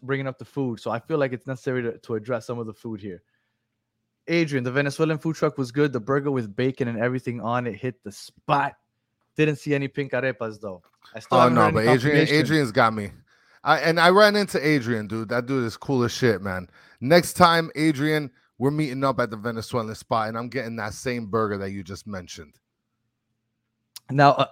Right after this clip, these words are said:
Speaker 1: something that s-, somebody just mentioned that I, I lost a comment, but somebody said, "No more Wendy's," and I didn't realize that until I just read that. They used to have a big Wendy's sign on, on, up at that, and I completely f-, that wasn't there this time.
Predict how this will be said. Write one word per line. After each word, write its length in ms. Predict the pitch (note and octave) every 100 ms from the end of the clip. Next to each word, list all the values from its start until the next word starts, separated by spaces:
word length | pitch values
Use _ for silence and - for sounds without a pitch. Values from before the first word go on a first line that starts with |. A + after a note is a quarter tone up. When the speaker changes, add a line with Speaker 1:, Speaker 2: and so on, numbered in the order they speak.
| -
Speaker 1:
something 340 | D#3+ F3+ G3+
that 200 | F3+ B2+
s-, 140 | G#2 -
somebody 240 | C#3 F3 F3
just 160 | D#3
mentioned 300 | D3+ D#3+ B2
that 160 | A2 G#2
I, 120 | G#2+
I 140 | A#2+ B2
lost 300 | C#3+ D3+ -
a 40 |
comment, 400 | - C3+ B2 G2+ - _ _ _
but 300 | B2 A#2+ A#2 _ _ _ _ _
somebody 280 | - F3 G3
said, 180 | F#3 D#3+
"No 120 | D#3+
more 140 | E3+
Wendy's," 380 | C3 D#3+ F3+ B2+
and 80 | B2+
I 60 | G3
didn't 220 | A3 D#3
realize 340 | E3 G3+ D#3
that 120 | C3+
until 200 | B2+ -
I 80 | C3
just 420 | B2 - D#3+ D#3+
read 220 | C#3+ D#3 A#2
that. 200 | G2 - _ _ _ _ _ -
They 80 | G3
used 140 | A#3
to 60 | F#3
have 120 | E3+
a 40 | D3
big 220 | B2 D#3
Wendy's 460 | B2 B2+ E3+ D3 C3+
sign 180 | B2+ A#2+
on, 120 | A2+
on, 180 | A2+ A2+
up 140 | A2 -
at 80 | C#3+
that, 200 | F3 F3+ -
and 100 | C3+
I 60 | F#3+
completely 460 | G3 C#3+ G#3+ G#3+
f-, 140 | G3+ - _ _ _ _
that 160 | E3+ A#3+
wasn't 240 | A#3+ F#3
there 180 | G#3 A#3+
this 180 | E3 -
time. 280 | A#2 G2